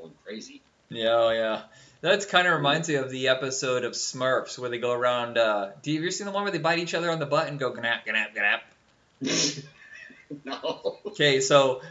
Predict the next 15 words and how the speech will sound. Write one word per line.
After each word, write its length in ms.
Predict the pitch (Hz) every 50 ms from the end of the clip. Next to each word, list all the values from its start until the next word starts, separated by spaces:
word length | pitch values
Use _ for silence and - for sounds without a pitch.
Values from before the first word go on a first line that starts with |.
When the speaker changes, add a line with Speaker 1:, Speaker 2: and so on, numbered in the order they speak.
| - -
Speaker 2:
no 140 | 143 170 226
one 100 | 269 285
remembers 440 | 254 220 180 175 185 180 180 160 151
this. 320 | 139 123 113 120 - -
There's 320 | 147 135 160 196 226 220 190
a 100 | 160 143
zombie 520 | 131 123 139 127 135 139 139 135 139 127 117
episode 640 | 117 117 - 123 - - - 113 101 92 95 98 - _ _ _ _ _ _ _ _ -
of 580 | - 123 127 123 120 117 113 110 104 101 - -
Smurfs. 640 | - - - 165 190 156 98 - - - - - - _ _ _ _ _ _ _ _ _ -
Um, 440 | 127 131 135 135 131 127 120 107 - - -
so 240 | - - 160 151 147
there's 220 | 156 156 156 147
this 160 | 151 147 147
weird, 300 | 151 165 180 196 202 -